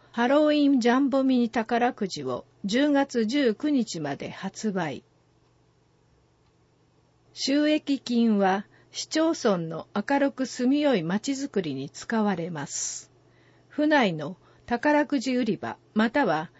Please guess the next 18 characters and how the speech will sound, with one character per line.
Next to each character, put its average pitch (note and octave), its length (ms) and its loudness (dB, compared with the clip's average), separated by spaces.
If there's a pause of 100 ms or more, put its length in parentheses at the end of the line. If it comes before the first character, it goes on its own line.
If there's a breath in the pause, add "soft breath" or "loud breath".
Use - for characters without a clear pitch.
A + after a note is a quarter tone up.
(140 soft breath)
イ B3+ 140 2
ン D#4+ 60 -4
タ C#4+ 220 4
ー C#4 60 4
ネ C#4 140 4
ッ - 40 0
ト F3 200 -4
で C#3+ 120 -4
購 G#3 300 0
入 A#3 260 4
で F3+ 140 -6
き - 180 -12
ま D#3 160 -10
す。 - 480 -12 (640 soft breath)
抽 D4+ 220 2
選 D#4 340 2
日 F3 140 -2
は C#3 240 -4